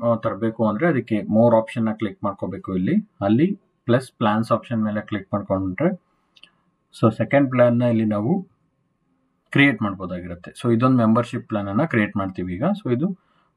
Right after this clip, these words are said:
ಪ್ರೀಮಿಯಂ ಪ್ಲಾನ್ ಅಂತ ನಾವು ಟೈಪ್ ಮಾಡ್ಕೊಳ್ತೇವೆ. So ಅದರ ಪ್ರೈಸ್ ಬಂದ್ಬಿಟ್ಟು ತ್ರೀ ನೈಂಟಿ ನೈನ್ ಇರುತ್ತೆ and ವ್ಯಾಲಿಡಿಟಿ ಬಂದ್ಬಿಟ್ಟು ನಾವು ಸೆಟ್ ಮಾಡ್ಕೋಬಹುದು,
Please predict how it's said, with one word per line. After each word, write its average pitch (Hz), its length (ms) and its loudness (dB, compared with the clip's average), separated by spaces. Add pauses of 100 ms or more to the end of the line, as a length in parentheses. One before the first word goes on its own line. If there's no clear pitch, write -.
ಪ್ರೀಮಿಯಂ 151 360 4
ಪ್ಲಾನ್ 107 240 0
ಅಂತ 90 140 -6
ನಾವು 156 280 0
ಟೈಪ್ 101 300 -2
ಮಾಡ್ಕೊಳ್ತೇವೆ. 90 520 -8 (1300)
So 151 60 6
ಅದರ 127 300 4
ಪ್ರೈಸ್ 131 380 0
ಬಂದ್ಬಿಟ್ಟು 110 380 0
ತ್ರೀ 123 180 0
ನೈಂಟಿ 110 300 4
ನೈನ್ 110 220 4
ಇರುತ್ತೆ 98 320 -2 (300)
and 95 200 -2
ವ್ಯಾಲಿಡಿಟಿ 147 500 2
ಬಂದ್ಬಿಟ್ಟು 127 380 2
ನಾವು 120 180 4
ಸೆಟ್ - 260 -8
ಮಾಡ್ಕೋಬಹುದು, 98 520 -2